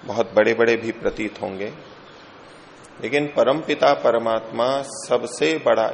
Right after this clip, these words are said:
ईश है, क्योंकि उसमें ये सारे गुण सबसे अधिक हैं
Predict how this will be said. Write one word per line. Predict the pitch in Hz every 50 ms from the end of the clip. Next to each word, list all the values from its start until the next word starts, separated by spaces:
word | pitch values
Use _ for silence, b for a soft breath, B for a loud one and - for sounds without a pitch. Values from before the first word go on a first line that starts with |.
| -
ईश | - 104 104 98 - - -
है, | 98 95 95 - - - - - - - - - - - - - - - - - - - - - - - - - - - - - - - - - - - - - - - - - - - - - - - - - - - - - - - - - - -
क्योंकि | - 123 131 127 135 165 170
उसमें | 165 156 156 - 156 156 151 151
ये | 151 151 139
सारे | - - 127 120 123 127 123 117
गुण | 101 104 101 92 92 - - - - - - - - - - - - - - - - - - - - - - -
सबसे | - - 208 208 - - - 139 139 135
अधिक | - - 110 98 - 110 104 -
हैं | 110 101 101 98 - -